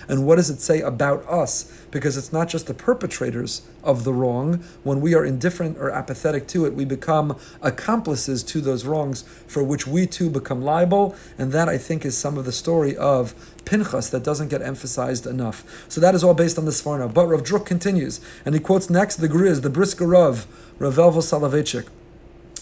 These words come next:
who says, "HaTorah Hidgisha Pinchas Asa Ma'aseh Zeh B'Socham," that the Torah emphasizes that Pinchas did his act where?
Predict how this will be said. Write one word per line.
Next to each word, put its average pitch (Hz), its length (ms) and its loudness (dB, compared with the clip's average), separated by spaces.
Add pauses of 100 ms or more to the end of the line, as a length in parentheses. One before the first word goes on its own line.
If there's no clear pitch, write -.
(120)
who 143 80 -4
says, 156 200 4
"HaTorah 175 380 4
Hidgisha 160 380 -2
Pinchas 180 280 -4
Asa 170 220 -2
Ma'aseh 156 320 -2
Zeh 165 100 4
B'Socham," 143 600 0 (260)
that 151 140 0
the 143 80 -4
Torah 214 340 4
emphasizes 160 880 -2 (220)
that 147 180 0
Pinchas 196 380 2
did 165 180 2
his 147 180 -2
act 160 280 0
where? 202 480 8